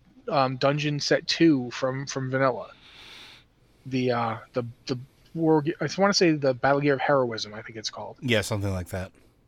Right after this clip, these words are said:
Speaker 1: I didn't actually have it when Transmog, you know, first came out,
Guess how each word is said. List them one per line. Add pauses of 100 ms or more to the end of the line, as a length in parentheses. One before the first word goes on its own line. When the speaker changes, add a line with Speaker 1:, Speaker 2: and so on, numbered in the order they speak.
Speaker 1:
I
didn't
actually (100)
have
it (880)
when
Transmog,
you
know,
first
came
out,